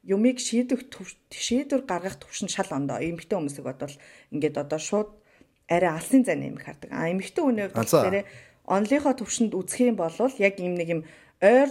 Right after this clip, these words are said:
Speaker 1: зуурын одоо нөгөө дээр үед агууд байдаг байхдаа нөгөө хүүхдээ хардаг ч юм уу. Яг тэр хавцаанаа ингэж нөгөө,
Speaker 2: А, за.
Speaker 1: а, бүх үйл явдал нь байдаг учраас эмэгтэй хүний ирээдүйн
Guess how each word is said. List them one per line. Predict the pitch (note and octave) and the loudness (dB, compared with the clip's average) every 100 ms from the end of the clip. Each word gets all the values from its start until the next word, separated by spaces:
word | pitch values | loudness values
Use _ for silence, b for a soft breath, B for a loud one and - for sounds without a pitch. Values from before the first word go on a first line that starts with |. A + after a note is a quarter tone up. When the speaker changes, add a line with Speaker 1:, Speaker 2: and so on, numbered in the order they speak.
| C#4 | 2
Speaker 1:
зуурын | G#3 G3 F#3+ | 0 2 0
одоо | D#3+ F3+ E3+ | 0 0 2
нөгөө | E3 E3 D#3 B B B _ _ | 4 4 4 B B B _ _
дээр | A3 B3 A3+ | 4 4 4
үед | A3+ - - - - _ | -2 -16 -16 -16 -18 _
агууд | F#3 F#3+ C4 C#4 | 2 6 6 6
байдаг | G#3 G3 F3+ | 4 4 2
байхдаа | E3+ - F3 | -2 0 0
нөгөө | D#3+ E3 | 2 4
хүүхдээ | A#3+ A#3+ G#3+ | 2 2 -2
хардаг | F3 E3 E3+ | -2 -6 -8
ч | F#3+ | -4
юм | |
уу. | E3+ | -2
Яг | G#3 A3+ | -2 0
тэр | A3 A3+ | 0 0
хавцаанаа | F#3 - F#3 F3+ | -2 -2 -2 0
ингэж | E3 F3 - | -4 -6 -10
нөгөө, | D3 D3+ D3+ - | -6 -4 -4 -8
Speaker 2:
А, | G2 | -8
за. | - B2+ | -4 -4
Speaker 1:
а, | - | -6
бүх | - - - | -8 -8 -2
үйл | G3 G#3+ A3 | 2 4 4
явдал | F3+ F3+ | 2 2
нь | F3+ | 2
байдаг | F3+ F#3 | 2 2
учраас | E3 - A#3+ B3 | -6 -2 0 0
эмэгтэй | F#3 E3 B3+ | -4 0 2
хүний | A3+ G#3+ G#3+ G#3+ B B | 2 2 -4 -6 B B
ирээдүйн | F3 F#3+ A#3 A#3 G3+ | 0 2 2 2 0